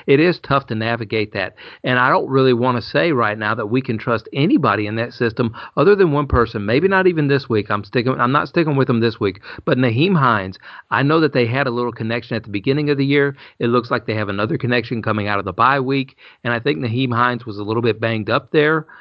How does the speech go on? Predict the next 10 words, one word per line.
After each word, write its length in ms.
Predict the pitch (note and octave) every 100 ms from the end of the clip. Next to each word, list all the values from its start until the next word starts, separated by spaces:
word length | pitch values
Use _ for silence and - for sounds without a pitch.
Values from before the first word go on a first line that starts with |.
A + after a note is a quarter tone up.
| _
uh, 60 | C#3+ - _ _ _ _ _ _ _
between 360 | A2+ A#2 B2+ C3
that, 200 | C3+ C#3
those 240 | A#2+ A#2
two 360 | - C#3 C3 C#3
little 300 | B2+ C3+ A2+
segments 420 | - C3+ C3+ C3
of 120 | A#2
the 60 | A#2
season. 460 | - D3 C#3+ C#3+